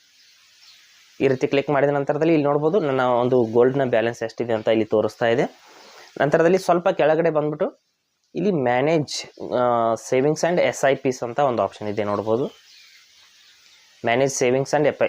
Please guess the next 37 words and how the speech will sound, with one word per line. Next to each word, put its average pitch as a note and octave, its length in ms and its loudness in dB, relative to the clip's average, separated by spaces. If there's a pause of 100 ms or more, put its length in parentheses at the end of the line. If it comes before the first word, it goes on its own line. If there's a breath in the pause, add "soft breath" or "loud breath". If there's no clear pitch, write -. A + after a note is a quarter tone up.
ಎಸ್ A#2 200 0
ಐ B2 80 4
ಪಿಸ್ A#2+ 260 -2
ಅಂತ A#2 120 -6
ಈ C3 180 2
ಒಂದು C3 180 2
ಆಪ್ಷನ್ B2+ 280 -2
ಮೇಲೆ C3 160 2
ನಾವು A#2+ 140 0
ಕ್ಲಿಕ್ - 260 -6
ಮಾಡ್ಕೋಬೇಕು. A2 540 -2 (1800)
ಕ್ಲಿಕ್ C#3 180 -2
ಮಾಡಿದ C#3 220 4
ನಂತರದಲ್ಲಿ C#3+ 440 0
ಇಲ್ಲಿ - 2500 -14
ನೋಡ್ಬೋದು F#3+ 320 4
ಡೈಲಿ E3 280 4
ಹತ್ತು E3 200 0
ರೂಪಾಯಿ E3 180 2
ಗೋಲ್ಡ್ D3 220 2
ಸೇವಿಂಗ್ಸ್ D3 300 0
ಅನ್ನೋದು D3 240 2
ಆಕ್ಟಿವೇಟ್ C3+ 360 -2
ಇದೆ C3 140 0
ಅಂತ B2+ 160 -2
ಇಲ್ಲಿ C3 180 0
ತೋರಿಸ್ತಾ A2 400 -4
ಇದೆ. A2 140 2
ನೋಡ್ಬೋದು A2+ 360 -2
ಹತ್ತು G#2 160 -6
ರೂಪಾಯಿ B2 260 -2
ಡೈಲಿ A2 240 2
ಸೇವಿಂಗ್ಸ್ A2+ 360 0
ಅನ್ನೋದು A#2 220 0
ಆಕ್ಟಿವೇಟ್ A2 360 0
ಇದೆ A2 120 0
ಅಂತ. A2 180 -2